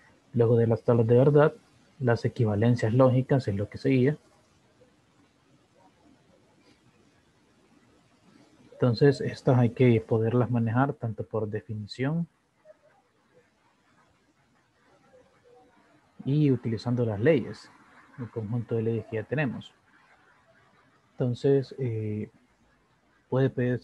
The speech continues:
puede, se les puede pedir cualquiera de las dos formas de comprobar que dos cosas son equivalentes, uno a partir de la definición, que eso fue lo primerito que hicimos, y luego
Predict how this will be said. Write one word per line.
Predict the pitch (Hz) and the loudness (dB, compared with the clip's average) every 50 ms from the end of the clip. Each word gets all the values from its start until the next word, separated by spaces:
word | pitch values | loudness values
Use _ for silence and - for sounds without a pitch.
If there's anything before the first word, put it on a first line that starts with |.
| - - | -6 -2
puede, | 139 139 135 127 | 2 2 2 2
se | - - 131 | 0 -2 -2
les | 120 120 110 - | -2 -2 -2 -2
puede | - 135 131 131 | -2 0 0 0
pedir | 127 - 127 135 143 143 | 0 0 0 0 0 0
cualquiera | - 123 117 104 - 139 127 120 117 | -2 -4 -6 -4 -2 0 0 2 2
de | 113 | 2
las | 110 110 104 | 0 -2 0
dos | 113 131 147 147 - - | 2 2 2 0 0 -2
formas | - 147 131 123 127 135 131 120 | 0 0 2 2 2 0 0 0
de | 113 123 113 | 0 -2 -4
comprobar | - - 110 104 - 107 110 110 117 117 113 | -4 -6 -8 -8 -6 -6 -4 -4 -4 -4 -6
que | - 120 | -8 -8
dos | 107 113 107 | -8 -8 -10
cosas | - _ 123 110 117 110 | -8 _ -10 -8 -8 -10
son | - 113 110 | -10 -10 -10
equivalentes, | 107 101 - 123 131 139 127 120 117 113 - 131 123 - _ _ _ _ _ _ _ _ - | -12 -10 -6 -4 -2 -2 -2 -2 -4 -6 -8 -8 -8 -8 _ _ _ _ _ _ _ _ -14
uno | 135 113 113 | -10 -8 -8
a | 107 | -6
partir | - 117 107 - - 120 117 | -6 -8 -8 -6 -6 -6 -4
de | 104 113 | -4 -6
la | 107 110 | -6 -6
definición, | 110 101 - 117 110 107 - - 143 147 165 170 170 - _ _ _ _ _ | -6 -8 -6 -8 -8 -8 -6 -4 -2 -2 0 -2 -4 -6 _ _ _ _ _
que | 113 | -14
eso | 104 - | -14 -8
fue | 107 113 | -6 -6
lo | 110 110 | -6 -6
primerito | - 113 107 110 110 107 - - 110 | -6 -8 -8 -8 -8 -8 -8 -10 -8
que | - 123 | -8 -8
hicimos, | 117 - - 147 143 143 147 135 - | -6 -2 -2 -2 -2 -2 -4 -6 -8
y | - 110 | -10 -8
luego | 107 113 120 127 135 135 | -4 -2 -2 -2 -2 -4